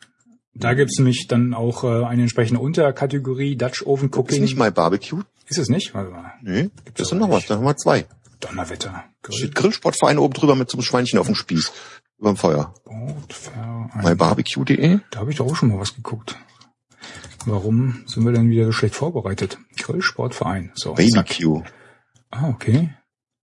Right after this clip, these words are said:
Speaker 1: Hast du da irgendwo Community? Was ist denn, wenn du da auf Community gehst?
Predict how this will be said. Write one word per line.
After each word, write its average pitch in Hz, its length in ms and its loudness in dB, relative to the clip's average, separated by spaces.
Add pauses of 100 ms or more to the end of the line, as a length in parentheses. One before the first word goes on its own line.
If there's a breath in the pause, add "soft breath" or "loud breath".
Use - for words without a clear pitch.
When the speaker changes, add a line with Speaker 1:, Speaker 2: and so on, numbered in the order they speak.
(140)
Speaker 1:
Hast - 180 -6
du 123 40 -4
da 110 100 0
irgendwo 107 500 0
Community? 143 800 2
Was 123 140 0
ist 131 80 -2
denn, 135 100 0
wenn 120 100 2
du 110 120 0
da 107 80 -2
auf 107 120 -4
Community 165 460 0
gehst? 190 480 0